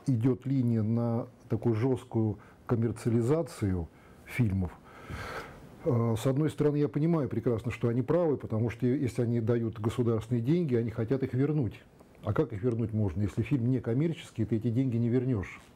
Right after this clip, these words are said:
да? То есть понятно, что, да, фильм должен быть коммерческий. Вот. Но когда очень,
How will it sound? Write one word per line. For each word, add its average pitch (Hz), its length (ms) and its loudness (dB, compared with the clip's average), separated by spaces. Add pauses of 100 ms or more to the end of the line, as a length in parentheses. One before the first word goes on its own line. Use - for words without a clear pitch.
(120)
да? 113 180 0
То 113 240 -6
есть 92 120 -6
понятно, 113 360 0
что, 95 240 -4 (440)
да, 104 100 2 (200)
фильм 147 200 2
должен 110 260 0
быть 104 120 -4
коммерческий. 113 720 -2 (640)
Вот. 110 200 2
Но 113 100 0
когда 127 280 2
очень, 131 360 -2